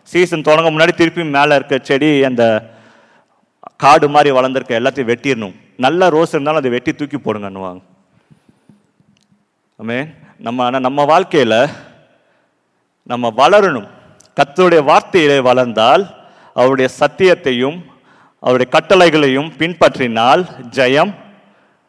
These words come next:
நமக்கு வரும். Sometimes why do we miss the victory God has for us? Because we hear to Satan more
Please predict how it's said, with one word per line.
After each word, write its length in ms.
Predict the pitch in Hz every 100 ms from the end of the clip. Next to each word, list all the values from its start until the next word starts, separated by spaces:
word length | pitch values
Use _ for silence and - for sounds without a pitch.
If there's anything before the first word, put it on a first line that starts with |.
| _ _ _
நமக்கு 440 | - 113 120 -
வரும். 340 | 117 123 127 101 _ _ _ _ _ _ _ _ _ _ _ _ _ _ _ _ _ _ -
Sometimes 320 | 143 175 170 127
why 160 | 131 185
do 120 | 202
we 120 | 196
miss 340 | 175 175 180 185
the 100 | 165
victory 420 | 160 175 180 151 123
God 220 | 151 160 -
has 120 | 170
for 340 | 175 - 147 120
us? 100 | 107 - - _ _ -
Because 280 | 147 185 170
we 260 | 143 143 131 - -
hear 500 | 240 233 170 160 185 - - - -
to 300 | 156 151 196
Satan 480 | 214 180 139 160 156 _ -
more 720 | 127 139 185 190 156 175 180